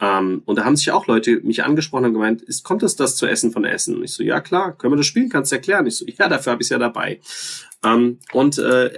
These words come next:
irgendjemand, äh, ohne Namen zu nennen, hatte First Empires dabei. Und der Matthias und ich durften es eine Runde spielen, was uns, glaub ich, beide sehr freut, weil ihr habt schon gemerkt, die letzten zwei Spiele haben wir schon gesagt, Pflichtkauf. Ich glaub auch, dass es bei dem nicht viel anders da wird.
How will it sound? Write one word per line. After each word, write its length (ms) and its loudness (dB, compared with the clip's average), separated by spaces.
irgendjemand, 840 2
äh, 60 -2
ohne 260 0
Namen 320 -2
zu 120 -2
nennen, 360 0
hatte 280 0
First 480 0
Empires 600 -4
dabei. 500 -6
Und 220 -12
der 80 -2
Matthias 400 0
und 80 0
ich 240 -2
durften 400 -2
es 320 -2
eine 300 -4
Runde 500 -4
spielen, 600 2
was 220 0
uns, 180 -2
glaub 200 -2
ich, 180 -4
beide 480 2
sehr 320 0
freut, 640 -2
weil 320 -2
ihr 80 0
habt 140 -6
schon 140 -2
gemerkt, 520 -2
die 100 -2
letzten 360 0
zwei 240 0
Spiele 360 -2
haben 120 -2
wir 80 2
schon 160 2
gesagt, 280 0
Pflichtkauf. 760 -4
Ich 160 -12
glaub 240 -6
auch, 80 -8
dass 160 -8
es 140 -6
bei 120 0
dem 280 2
nicht 240 -4
viel 180 2
anders 320 0
da 160 -2
wird. 240 -2